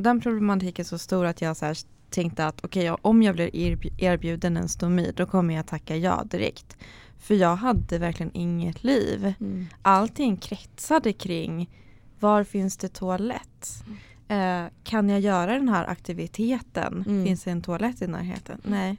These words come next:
Speaker 1: okej, då kan jag inte vara
Speaker 2: Mm.
Speaker 1: med. Alltså livet blev så himla begränsat.
Speaker 2: Mm.
Speaker 1: Och så fokuserat på det där. Och det här är ju någonting i ens kropp som bara ska funka.
Speaker 2: Ja.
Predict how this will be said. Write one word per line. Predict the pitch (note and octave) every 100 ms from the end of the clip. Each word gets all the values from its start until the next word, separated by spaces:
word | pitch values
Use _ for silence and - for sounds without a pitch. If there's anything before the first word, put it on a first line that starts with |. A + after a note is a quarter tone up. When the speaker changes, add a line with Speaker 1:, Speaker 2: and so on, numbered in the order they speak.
| - -
Speaker 1:
okej, | G#3 G#3 F#3+
då | F#3+
kan | G3+
jag | F#3
inte | F#3 - E3 D#3+ E3 - - - - - - -
vara | F#3
Speaker 2:
Mm. | G3+
Speaker 1:
med. | B3 - A#1+
Alltså | G#3+ G#3
livet | A3 B3 B3 A#3+
blev | F#3
så | F#3+
himla | F#3+ F3+ E3
begränsat. | F3 F3+ F3+ E3+ E3 - - - -
Speaker 2:
Mm. | G#3 F3+ F3+ - - - -
Speaker 1:
Och | G#3
så | - G3+ F#3+
fokuserat | - F3+ - - - F#3+ F3 G#3 B3+ - -
på | - F3+
det | F3+ A3
där. | B3 - - - - -
Och | G#3+
det | G3+
här | G#3
är | C#4
ju |
någonting | D4 A3 G3 F#3+ F3+ G3 - - - - -
i | G3
ens | F#3 -
kropp | - F3+ -
som | F#3+ F#3
bara | F3+
ska | - -
funka. | - G#3+ E3 - - - - - -
Speaker 2:
Ja. | G#3+ F#3+